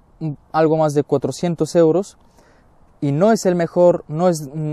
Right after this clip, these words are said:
este estabilizador no es de los mejores, mejores que existen, pero es mucho mejor que los básicos, por ejemplo, eh, los objetivos dieciocho cincuenta y cinco milímetros que son del kit,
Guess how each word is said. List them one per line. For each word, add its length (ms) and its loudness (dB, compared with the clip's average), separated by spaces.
este 220 -2
estabilizador 500 0
no 180 0
es 100 0
de 60 -2
los 180 2
mejores, 420 0
mejores 360 -2
que 120 -2
existen, 480 -6
pero 340 6
es 300 -4
mucho 320 -2
mejor 280 -2
que 120 -2
los 200 -2
básicos, 480 0
por 160 -2
ejemplo, 460 -4
eh, 420 0
los 300 -2
objetivos 420 -2
dieciocho 420 -2
cincuenta 380 -6
y 60 -2
cinco 240 -6
milímetros 440 -4
que 100 -10
son 200 -6
del 200 0
kit, 200 -2